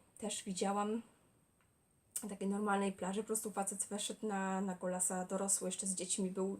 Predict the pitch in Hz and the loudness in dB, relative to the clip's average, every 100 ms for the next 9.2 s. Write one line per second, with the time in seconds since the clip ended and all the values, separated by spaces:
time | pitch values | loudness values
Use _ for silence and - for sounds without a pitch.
0 | - 190 185 180 180 - 180 180 180 170 | -2 -2 0 -2 0 -2 -2 -4 -4 -4
1 | 175 190 - - - - 190 196 - 190 | -4 -4 -10 -20 -20 -10 -4 -4 -2 -4
2 | 190 180 185 185 - 185 190 185 - 202 | -2 -2 -2 -6 -8 -10 -8 -12 -10 -8
3 | 208 196 185 196 185 - 196 202 196 196 | -6 -4 -2 -2 -2 -6 -10 -8 -10 -10
4 | 185 - _ 208 202 214 214 247 262 208 | -14 -16 _ -8 -2 -2 -2 2 4 4
5 | 226 - 190 - 175 - - 196 185 190 | 2 2 2 2 0 -4 -4 -2 -2 -2
6 | 175 185 185 - 185 190 - - - - | 0 -4 -6 -4 -6 -6 -14 -20 -20 -20
7 | - 190 - 214 202 196 196 214 214 196 | -8 -4 0 0 0 0 2 2 2 0
8 | 196 190 220 226 233 202 202 202 196 - | -2 -2 -2 -2 -2 -6 -6 -6 -6 -4
9 | 214 | -2